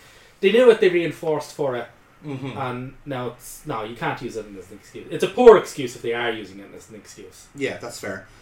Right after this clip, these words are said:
Speaker 2: Um, again, it was, it was another case of, like, the Chelsea, like, team really starting to gel, 'cause I think all their goals were scored from, like, Chelsea graduates. Um, Tamori scored one, Abraham three, Mount got one as well.
Speaker 1: Mm-hmm.
Speaker 2: Um,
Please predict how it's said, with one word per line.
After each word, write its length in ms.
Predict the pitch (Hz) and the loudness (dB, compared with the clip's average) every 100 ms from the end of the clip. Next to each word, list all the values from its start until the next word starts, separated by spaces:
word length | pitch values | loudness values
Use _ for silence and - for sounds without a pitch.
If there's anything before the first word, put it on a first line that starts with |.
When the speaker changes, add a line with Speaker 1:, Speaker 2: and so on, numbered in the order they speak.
| - - | -20 -14
Speaker 2:
Um, 440 | 120 127 131 139 - - _ _ - - - | -6 -4 -4 -4 -10 -20 _ _ -20 -16 -6
again, 240 | 170 220 | 0 0
it 80 | 233 | 2
was, 100 | 170 | -2
it 60 | 160 | -2
was 120 | 147 | -2
another 200 | 180 208 | 0 0
case 260 | 196 180 170 | 2 0 0
of, 100 | 147 | 0
like, 180 | 139 | -2
the 60 | - | -2
Chelsea, 640 | - 147 139 135 127 107 110 | -2 -2 0 -2 -4 -10 -12
like, 200 | 120 117 | -8 -8
team 300 | - 131 110 104 | -8 -10 -8 -6
really 200 | 117 113 | -4 -4
starting 380 | 120 110 110 | -4 -4 -6
to 80 | 104 | -8
gel, 380 | 98 92 135 139 - - - - | -8 -4 -4 -4 -10 -20 -20 -10
'cause 180 | 127 117 | -8 -6
I 40 | |
think 280 | 143 131 131 | -6 -8 -2
all 220 | 135 143 | 2 2
their 160 | 131 123 | 2 0
goals 400 | 123 117 113 110 | 0 0 -2 -6
were 80 | |
scored 360 | 104 - 110 107 | -8 -6 -4 -6
from, 120 | 113 | -6
like, 160 | 107 98 | -8 -8
Chelsea 320 | - 107 104 | -6 -8 -8
graduates. 600 | 95 98 101 87 - - - - | -8 -8 -8 -12 -14 -14 -18 -16
Um, 200 | 98 98 | -12 -10
Tamori 420 | 101 123 123 127 | -10 -8 -2 -2
scored 280 | 120 120 110 | -2 -4 -6
one, 360 | 113 110 107 104 | -6 -6 -8 -8
Abraham 440 | 113 117 107 113 107 | -8 -8 -8 -10 -10
three, 480 | 123 110 107 101 - _ _ | -8 -8 -8 -10 -14 _ _
Mount 220 | 117 110 110 | -12 -10 -8
got 180 | 110 110 | -8 -8
one 140 | 107 | -10
as 100 | 98 | -8
well. 300 | 101 110 110 - - - - | -6 -6 -10 -16 -20 -20 -20
Speaker 1:
Mm-hmm. 160 | 123 | -16
Speaker 2:
Um, 60 | 156 | -12